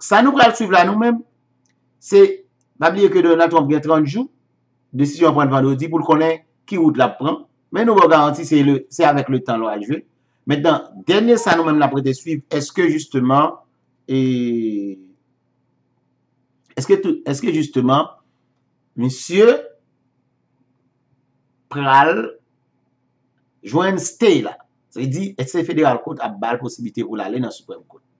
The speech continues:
Donk, se yon dosye a swiv, paske, swivan jan l soti, efektivman, li kapab gen de, de, de, de efè domaj, an, ki ka pèmèt ke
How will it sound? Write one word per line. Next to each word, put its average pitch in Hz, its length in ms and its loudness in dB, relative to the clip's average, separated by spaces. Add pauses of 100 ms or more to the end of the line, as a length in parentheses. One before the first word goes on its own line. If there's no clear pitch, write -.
(440)
Donk, 127 120 -6
se 240 120 4
yon 254 120 6
dosye 233 240 2
a 151 140 -2
swiv, 262 300 -2
paske, 180 340 0 (260)
swivan 285 280 4
jan 233 100 6
l 139 60 -6
soti, 208 280 -2
efektivman, 175 600 -2
li - 80 -6
kapab 131 320 0
gen 135 180 -2 (300)
de, 127 240 -2 (200)
de, 110 240 -10
de, 110 200 -8
de 120 240 2
efè 165 260 -2 (440)
domaj, 240 600 4
an, 139 80 -10 (240)
ki - 140 -20
ka 131 160 0
pèmèt 139 420 -2
ke 131 120 -2